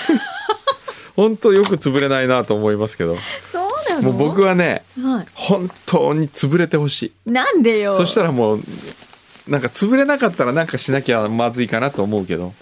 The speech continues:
Speaker 1: 潰れたらほらもう、ああ、潰れたからしなくていいやっていう。
Speaker 2: でもほら、さっきリスナーの方が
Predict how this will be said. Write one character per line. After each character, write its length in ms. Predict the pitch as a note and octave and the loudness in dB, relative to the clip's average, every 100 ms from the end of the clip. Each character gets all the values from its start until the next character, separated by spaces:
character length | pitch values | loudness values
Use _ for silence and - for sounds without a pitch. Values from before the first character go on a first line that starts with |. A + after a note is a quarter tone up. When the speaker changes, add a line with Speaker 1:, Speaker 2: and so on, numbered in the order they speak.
| - - | -20 -8
Speaker 1:
潰 220 | - F3+ | -2 2
れ 120 | B3 | 2
た 100 | A#3 | 2
ら 80 | F3 | 0
ほ 120 | G#2 | 0
ら 100 | F#2 | 0
も 160 | F#2 F2 | 0 -2
う、 80 | B2 | -2
あ 340 | G#2+ F#2+ F2 | -4 -4 -8
あ、 0 | - - | -14 -8
潰 180 | G#2+ | -4
れ 60 | G#2+ | -2
た 100 | C#3+ | -2
か 80 | C#3 | -2
ら 200 | F#2 - - - | -4 -8 -16 -12
し 160 | - | -4
な 120 | A2 A2+ | -4 -4
く 80 | |
て 100 | - | -4
い 80 | G2 | -2
い 20 | |
や 120 | F2+ - | -2 -6
っ 20 | |
て 200 | - - | -10 -12
い 60 | |
う。 100 | - A2+ - - - - | -10 -16 -20 -20 -20 -8
Speaker 2:
で 160 | A3 C#4+ | -2 2
も 160 | B3 | 4
ほ 140 | A#3+ B3 | 4 2
ら、 340 | A3 G3+ F3+ F#3 - - - | 0 -2 -6 -12 -20 -20 -8
さ 140 | - C#4 | -2 -2
っ 40 | |
き 460 | - A3+ G#3 F#3 D#3 - - - - | -2 -2 -2 -2 -6 -14 -18 -20 -8
リ 100 | A3+ | -4
ス 100 | A#3 | 0
ナ 60 | A3+ | 0
ー 20 | |
の 100 | G3+ | 0
方 280 | F#3 F#3 F3 | -4 -6 -8
が 360 | E3 E3 D3+ | -6 -6 -8